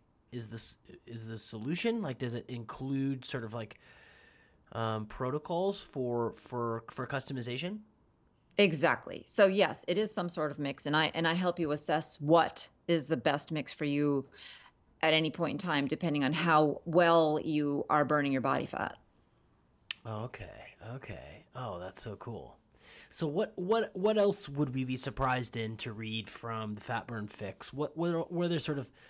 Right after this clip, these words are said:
Speaker 1: 'cause it's clear to, to me and everyone that's listening that your, that your, obviously your research is really good and you've, you've written great books and worked with the Lakers and, and been,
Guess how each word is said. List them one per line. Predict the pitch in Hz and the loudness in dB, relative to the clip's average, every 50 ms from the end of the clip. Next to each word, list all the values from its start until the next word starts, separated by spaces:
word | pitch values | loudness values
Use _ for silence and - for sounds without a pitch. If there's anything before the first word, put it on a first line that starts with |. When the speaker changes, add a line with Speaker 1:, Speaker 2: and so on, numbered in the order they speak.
| - - - | -20 -10 0
Speaker 1:
'cause | - 175 170 156 | 2 2 2 2
it's | - - - | 2 -4 -4
clear | - - - 190 226 247 233 190 151 139 151 | -4 -6 -2 0 2 4 4 6 4 4 2
to, | - 165 - - 160 151 139 | 0 -2 -4 -2 0 0 0
to | - - 135 | -2 -2 -2
me | 139 139 | -2 -2
and | 135 131 | 0 0
everyone | 131 127 131 127 127 120 | -2 -2 -2 -2 -2 -2
that's | 117 117 - - | -4 -6 -4 -4
listening | 147 147 - 139 127 117 113 110 110 110 | -4 -2 -2 -2 -4 -4 -4 -4 -6 -6
that | 110 117 113 113 107 - - | -4 -4 -4 -4 -4 -6 -8
your, | 131 123 127 123 123 120 120 117 117 117 117 110 - - _ _ _ _ _ 131 | -8 -4 -4 -2 -2 -2 -2 0 0 0 -2 -2 -6 -10 _ _ _ _ _ -12
that | 127 131 123 - 127 | -8 -8 -8 -8 -8
your, | 120 123 120 117 110 107 - | -6 -6 -4 -4 -4 -4 -4
obviously | 151 160 147 151 127 - 135 | -4 -2 -2 -2 -4 -4 -4
your | 127 127 123 | -4 -4 -4
research | 110 131 127 - 135 123 - | -4 -4 -4 -4 -4 -6 -4
is | 123 104 | -6 -6
really | 110 120 113 113 | -4 -4 -4 -4
good | 104 120 113 110 110 | -4 -4 -4 -4 -4
and | 107 113 | -6 -8
you've, | 113 107 - - - | -10 -12 -14 -16 -14
you've | 127 120 107 120 | -14 -12 -10 -6
written | 139 127 - 117 117 113 107 - | -6 -6 -6 -6 -8 -10 -8 -8
great | - 123 120 117 - | -6 -4 -4 -4 -4
books | - 120 120 117 113 107 - | -4 -4 -4 -4 -4 -6 -8
and | 135 127 120 120 | -8 -8 -8 -8
worked | 135 131 120 - | -8 -8 -10 -10
with | 117 - | -10 -10
the | 123 | -8
Lakers | 120 120 127 123 113 - 123 120 117 110 120 | -6 -6 -6 -6 -6 -8 -8 -8 -8 -8 -8
and, | 117 113 113 110 - - - | -8 -8 -10 -12 -14 -14 -12
and | 135 131 123 120 120 113 104 110 - | -10 -8 -8 -8 -8 -10 -12 -10 -6
been, | - 135 131 127 131 127 117 | -4 -2 -2 -2 -4 -6 -6